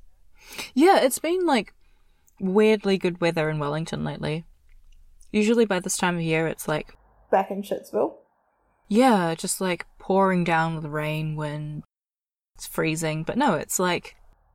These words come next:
Speaker 1: a light breeze. Um, it's a bit nippy 'cause it's April.
Speaker 2: Yeah. How's all your design stuff been going?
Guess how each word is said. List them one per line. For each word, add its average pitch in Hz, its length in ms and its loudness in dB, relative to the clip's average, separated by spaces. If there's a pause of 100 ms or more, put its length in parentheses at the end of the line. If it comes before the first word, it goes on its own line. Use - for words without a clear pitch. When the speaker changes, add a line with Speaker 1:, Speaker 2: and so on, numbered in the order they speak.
(500)
Speaker 1:
a 226 80 2
light 254 340 4
breeze. 196 760 -2 (120)
Um, 208 340 2 (280)
it's - 120 -4
a 285 40 -2
bit 262 200 2
nippy 180 420 0
'cause - 240 -4
it's - 140 -14
April. 170 480 0 (1200)
Speaker 2:
Yeah. 254 340 -2
How's 330 260 2
all 392 100 6
your 381 100 4
design 247 340 -2
stuff 262 240 -6
been 226 140 -6
going? - 300 -4